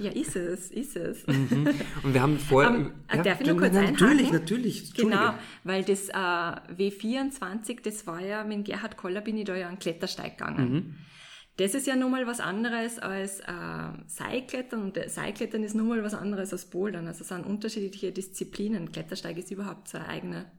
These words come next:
Speaker 1: eigene Sportart. Das ist, bin ich mir nicht sicher, ob das bei W vierundzwanzig Spezial nun mal so gut rausgekommen ist, aber da noch mal die Unterscheidung. Ein Klettersteig ist ein Weg im steilen, senkrechten Felsgelände, der durch künstliche Tritte und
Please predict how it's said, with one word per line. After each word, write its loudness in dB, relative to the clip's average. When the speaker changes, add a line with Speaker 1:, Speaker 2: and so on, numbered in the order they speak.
Speaker 1:
eigene 2
Sportart. -6
Das 0
ist, -2
bin 4
ich 6
mir 4
nicht 2
sicher, 0
ob -2
das -4
bei -2
W -2
vierundzwanzig -2
Spezial -2
nun 2
mal 0
so -8
gut -4
rausgekommen -4
ist, -4
aber -6
da -6
noch -2
mal -2
die -2
Unterscheidung. -4
Ein -6
Klettersteig -4
ist -4
ein -2
Weg 0
im 2
steilen, -4
senkrechten -4
Felsgelände, -4
der -4
durch -6
künstliche -2
Tritte -4
und -2